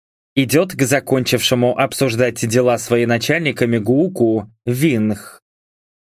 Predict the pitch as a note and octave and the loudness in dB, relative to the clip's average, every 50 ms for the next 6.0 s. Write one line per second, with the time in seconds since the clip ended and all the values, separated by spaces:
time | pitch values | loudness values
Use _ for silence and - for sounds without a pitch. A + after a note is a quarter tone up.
0 | - B2+ B2+ B2 - - F3+ G#3+ G#3+ G3 - - D3 C#3+ C#3+ C#3 C3+ - - C3+ | -2 -2 -2 -2 0 0 0 0 0 -2 -2 -2 0 0 0 0 0 2 2 2
1 | C3 B2 - B2+ D3+ F3 F#3+ F#3+ F#3 D#3 C3+ B2+ B2 B2 A#2+ B2 B2+ B2 B2 B2 | 2 2 0 0 0 0 0 0 0 0 0 2 2 2 2 2 2 2 2 0
2 | A#2+ A#2 - - - A2 A2 A2 G#2+ G#2 G#2 - _ _ _ _ - D3+ D3+ - | 0 0 -2 0 2 2 2 2 0 -2 -4 -8 _ _ _ _ -2 -2 0 2
3 | F#3+ G#3 - - - - - E3+ D#3+ D3 - - E3+ D#3 B2 D#3+ F#3 F3+ - C3+ | 0 0 0 0 -2 0 2 0 0 0 0 -2 -2 0 0 0 0 0 -2 -4
4 | - - D3 C3 - C#3+ D3 - - E3+ E3 D#3+ - - - C3 B2+ A#2 A#2+ A#2+ | 0 0 -2 0 2 0 0 2 2 0 0 0 -2 -2 0 0 2 4 2 2
5 | A#2+ A#2+ B2 A#2+ - - - D3+ C#3+ C#3+ C#3 - - - A#2+ A2+ A2 G#2+ G#2 G2+ | 2 2 0 0 -2 -2 0 0 2 2 0 -2 0 0 0 0 2 0 -2 -2